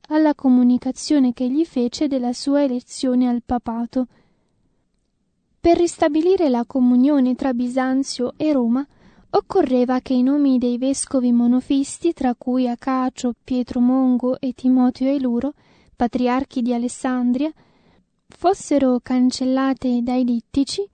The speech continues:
tavolette recanti i nomi dei benemeriti della Chiesa con cui si era in comunione, e da leggersi dal diacono durante la messa. Il patriarca di Costantinopoli, Eufemio,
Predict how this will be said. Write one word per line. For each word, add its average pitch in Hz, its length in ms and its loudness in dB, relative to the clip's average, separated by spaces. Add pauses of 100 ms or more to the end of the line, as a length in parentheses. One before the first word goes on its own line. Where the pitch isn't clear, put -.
(380)
tavolette 247 600 2
recanti 254 560 0
i - 20 2
nomi 254 420 4
dei 247 200 -2
benemeriti 247 800 0
della 240 280 -4
Chiesa 262 540 -2
con 254 220 -2
cui 254 180 -2
si - 180 -6
era 247 140 -2
in 240 100 -4
comunione, 269 640 -2 (520)
e 415 60 2
da 427 80 4
leggersi 262 680 2
dal 285 220 0
diacono 277 580 -2
durante 247 540 0
la 254 140 0
messa. 240 500 -2 (1200)
Il 349 160 0
patriarca 370 640 0
di 247 120 -2
Costantinopoli, 262 1300 -2
Eufemio, 262 760 -2